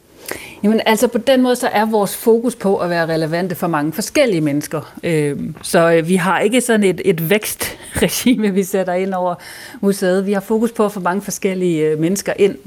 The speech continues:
Øh, vi er hele Danmarks Nationalgalleri, og vi vil gerne nå bredt ud, øh, også til dem, der ikke er vante museumsbrugere. Så jeg, jeg tror, at, at det store fokus, vi har på øget diversitet i brugersammensætningen, også vil resultere i, at der også er flere, der får øje på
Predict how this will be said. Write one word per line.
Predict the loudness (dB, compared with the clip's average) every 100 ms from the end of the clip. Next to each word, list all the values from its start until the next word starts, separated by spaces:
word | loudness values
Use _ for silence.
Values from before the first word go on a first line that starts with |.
| -2
Øh, | 0 2 2
vi | 2
er | 2
hele | 2 0
Danmarks | 0 -2 -6
Nationalgalleri, | -8 -6 -6 -4 -6 -4 -4 -4 -12 -18 -18 -10
og | 0
vi | 2
vil | 2
gerne | 4 4 4
nå | 2
bredt | 0 2 2
ud, | 2 -2 -4
øh, | -4 -2 0
også | 0 0
til | -2
dem, | -2 -2
der | -2
ikke | 0 0
er |
vante | 0 0 0
museumsbrugere. | -4 -2 0 -2 -4 -4 -4
Så | 0 2
jeg, | 0 -2 -2
jeg | -2
tror, | 0 0 2
at, | 0 -2 0
at | -2 0 0
det | 0
store | 4 2
fokus, | 4 2 2 -2
vi | -4
har | -2 -2
på | -4
øget | -4 -4 -2
diversitet | -2 -4 -4 0 0 0 -6 -20 -20 -20 _
i | -2
brugersammensætningen, | 2 2 2 2 0 -2 -6 -6 -4 -2
også | -4 -4
vil | -8
resultere | -6 -6 0 0 0
i, | -4
at | -6 -6
der | -6
også | -6 -4
er | -4
flere, | -2 -4 -4
der | -6
får | -4 -4
øje | -2 -4
på | -2